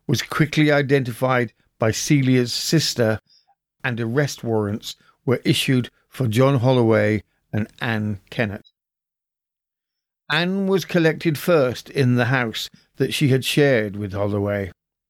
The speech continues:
Holloway, upon hearing the news of Anne's arrest, gave himself in, proclaiming his innocence.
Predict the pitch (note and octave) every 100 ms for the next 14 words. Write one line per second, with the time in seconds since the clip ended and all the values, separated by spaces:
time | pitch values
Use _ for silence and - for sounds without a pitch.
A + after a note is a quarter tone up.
0 | _ _ _ _ _ _ _ _ _ _
1 | - C#3 B2 G#2+ G#2 G#2 C3+ C#3 _ _
2 | B2 - C#3+ C#3 - _ _ _ - D3
3 | D3+ D3+ D3 C#3+ C3+ C#3 C#3 A#2+ A#2+ B2
4 | B2 G#2+ A2+ C#3+ B2+ A2 - - _ _
5 | _ _ - A2 B2 B2+ A#2 B2 B2 B2
6 | A#2+ A2+ A2 A#2 F#2+ F2+ - _ _ _
7 | _ _ _ _ C3 A#2 - E3+ E3 A2
8 | A2 G#2+ A#2 A2 C3 C3 - G2+ F2+ -